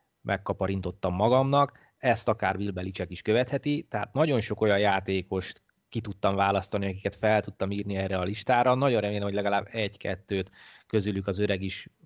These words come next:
megcsíp a csapatba. Még annyi, hogy van egy, ö, poszt, ahol ugye Gostkowski távozásával üresedés van, Blankenshipet mind a ketten felírtuk,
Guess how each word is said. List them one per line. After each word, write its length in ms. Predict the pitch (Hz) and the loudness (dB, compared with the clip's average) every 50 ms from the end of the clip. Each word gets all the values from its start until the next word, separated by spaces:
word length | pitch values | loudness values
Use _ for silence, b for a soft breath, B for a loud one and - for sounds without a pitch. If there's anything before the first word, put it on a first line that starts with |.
| _ - 110 113 _ _ | _ -18 -18 -18 _ _
megcsíp 540 | - 110 107 104 - - - 110 104 98 - | -6 -6 -6 -6 -6 -6 -4 -4 -2 2 4
a 280 | 104 101 101 104 - _ _ B B B B B B B B B B _ _ _ | 4 4 4 2 -4 _ _ B B B B B B B B B B _ _ _
csapatba. 720 | _ - 113 113 - 139 139 135 147 151 156 156 147 - _ _ _ _ _ _ _ _ _ _ _ _ _ _ - _ _ _ _ _ | _ 0 0 4 4 4 4 6 6 6 6 6 2 -2 _ _ _ _ _ _ _ _ _ _ _ _ _ _ -20 _ _ _ _ _
Még 220 | _ 131 135 131 139 | _ -2 -2 2 4
annyi, 420 | 156 165 170 143 123 120 120 113 | 4 4 4 2 2 0 -2 -2
hogy 300 | - - - 123 117 110 | -6 -4 0 0 0 4
van 140 | 113 135 135 | 4 4 4
egy, 240 | 117 110 104 104 113 | 4 2 2 4 4
ö, 300 | 110 110 107 107 104 104 | 6 6 6 4 2 2
poszt, 300 | - 117 127 131 - - | 2 0 0 0 0 -2
ahol 200 | 110 95 107 104 | -2 0 0 -2
ugye 160 | 110 107 107 | 0 0 0
Gostkowski 880 | 104 113 113 110 - - - 110 98 - - - 107 104 104 107 104 _ _ _ _ _ | 2 2 0 0 0 -4 -4 -4 -4 -6 -8 -6 -4 -4 -4 -4 -8 _ _ _ _ _
távozásával 1040 | - 104 104 101 98 95 95 101 98 95 - - 104 101 98 104 101 101 98 101 _ _ b b b b b b b b b b b b _ _ _ _ _ | 0 2 2 2 2 2 2 0 0 0 0 0 0 0 2 2 2 0 0 -4 _ _ b b b b b b b b b b b b _ _ _ _ _
üresedés 580 | - 117 117 101 - 107 95 95 101 92 - | 0 0 2 2 2 0 -2 0 -2 -4 -4
van, 340 | - 107 113 127 139 147 135 - _ | 0 2 4 4 4 2 -2 -8 _
Blankenshipet 680 | - 113 117 117 110 107 104 104 - 113 104 101 98 | -2 -2 0 0 0 -2 -4 -4 -4 -6 -6 -6 -4
mind 120 | - 110 107 | -2 -2 -2
a 40 | 101 | 0
ketten 360 | - 107 98 - 110 98 90 | -2 -2 -2 -2 -4 -4 -2
felírtuk, 640 | - - 113 131 135 131 - - 143 135 - - | -2 -2 0 0 -2 -2 -2 -2 -2 -2 -4 -10